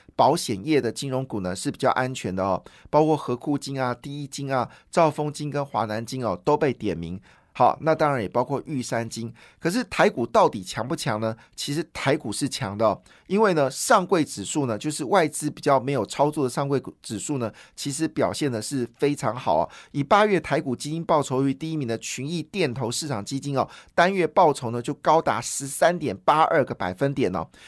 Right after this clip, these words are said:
那么其中呢，像是力旺、德维、系统、合一、智邦、世新哦，都是这个基金的前五大持股。而这个，这五大持股呢，其实表现得非常非常的强劲哦。所以呢，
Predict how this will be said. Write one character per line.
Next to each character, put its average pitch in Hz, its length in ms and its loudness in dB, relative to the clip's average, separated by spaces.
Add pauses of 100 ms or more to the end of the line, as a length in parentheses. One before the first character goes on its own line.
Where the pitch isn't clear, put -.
(160)
那 196 100 2
么 185 100 2
其 156 240 -6
中 165 160 4
呢， 147 100 2
像 147 220 -2
是 160 120 -8
力 160 240 -4
旺、 139 280 6 (260)
德 135 240 6
维、 127 220 4
系 160 340 -6
统、 110 280 -6
合 117 280 -4
一、 156 200 -6
智 151 280 -4
邦、 135 260 2
世 151 300 -4
新 135 260 -4
哦， 120 140 2 (280)
都 185 120 6
是 185 140 -2
这 160 80 0
个 151 100 0
基 160 160 -6
金 156 140 -6
的 143 100 -2
前 - 240 -4
五 127 140 -4
大 135 180 0
持 131 280 -8
股。 123 200 -4 (220)
而 156 80 0
这 202 80 6
个， 175 160 6
这 - 180 2
五 170 100 4
大 160 200 0
持 147 180 -6
股 120 160 -6
呢， 104 180 -4 (300)
其 - 160 -8
实 147 140 -2
表 113 240 -2
现 147 200 -2
得 117 120 -2
非 160 480 2
常 113 280 -6 (220)
非 160 240 2
常 131 180 -6
的 107 140 -4
强 104 340 -10
劲 147 220 -2
哦。 90 140 2 (240)
所 - 180 2
以 196 120 2
呢， 127 200 -2